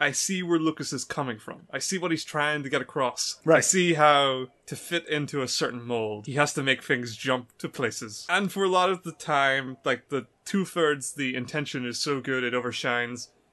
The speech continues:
Speaker 1: the logic that makes it happen.
Speaker 2: Okay.
Speaker 1: You know? So, and, and in that case, I can see why I really dug it as a kid. Because it wasn't so important,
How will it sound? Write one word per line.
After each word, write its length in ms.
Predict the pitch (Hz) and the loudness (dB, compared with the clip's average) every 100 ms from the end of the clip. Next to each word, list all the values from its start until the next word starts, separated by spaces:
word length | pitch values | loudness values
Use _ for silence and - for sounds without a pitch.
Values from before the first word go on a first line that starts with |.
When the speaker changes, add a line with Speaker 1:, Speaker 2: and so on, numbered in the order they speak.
| _ | _
Speaker 1:
the 100 | - | -6
logic 460 | 117 123 127 139 - | 2 4 4 0 -2
that 120 | 139 | -4
makes 260 | 131 135 - | 0 -2 -2
it 80 | 131 | 0
happen. 360 | 131 135 160 - | 0 0 -6 2
Speaker 2:
Okay. 320 | 165 160 160 160 _ - | 4 6 4 2 _ -4
Speaker 1:
You 140 | 127 | 2
know? 260 | 120 120 123 | 4 4 2
So, 280 | - 139 | -2 -2
and, 280 | 131 131 139 | 0 0 -2
and 180 | 151 135 | -2 0
in 140 | 135 | 2
that 220 | 139 151 - | 4 4 4
case, 340 | 139 123 - | 0 0 -2
I 100 | 123 | -2
can 120 | 127 | -2
see 140 | - 135 | -6 0
why 340 | 123 117 113 | 4 6 6
I 80 | 120 | 4
really 400 | 113 113 113 110 | 0 0 -2 -4
dug 180 | - 117 | -2 0
it 80 | 113 | -2
as 100 | 107 | -6
a 60 | 107 | -6
kid. 340 | 131 110 104 _ _ _ - | -4 -4 -4 _ _ _ -4
Because 200 | 151 160 | -2 0
it 100 | 190 | 2
wasn't 280 | 185 185 | 2 0
so 160 | - 180 | 2 2
important, 520 | 151 165 165 143 120 | 2 0 0 0 -8